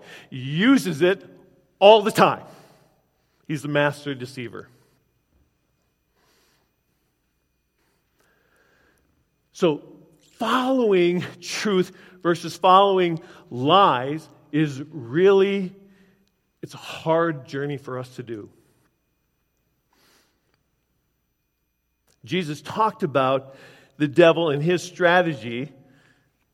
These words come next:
in John eight, and that's what we looked at. And I'm just gonna revisit two of the verses that we looked at last week. John eight, forty-four and forty-five. Jesus says this, "You belong to your father, the devil,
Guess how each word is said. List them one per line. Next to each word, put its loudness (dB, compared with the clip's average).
in -8
John 2
eight, 2
and -6
that's 0
what -2
we 2
looked 0
at. 2
And -2
I'm 0
just -8
gonna 0
revisit -2
two 0
of -2
the 0
verses -4
that -2
we -4
looked -4
at -2
last -4
week. -16
John 0
eight, -2
forty-four -6
and -10
forty-five. -12
Jesus -6
says 4
this, 2
"You -4
belong 2
to -10
your -2
father, 2
the -2
devil, 2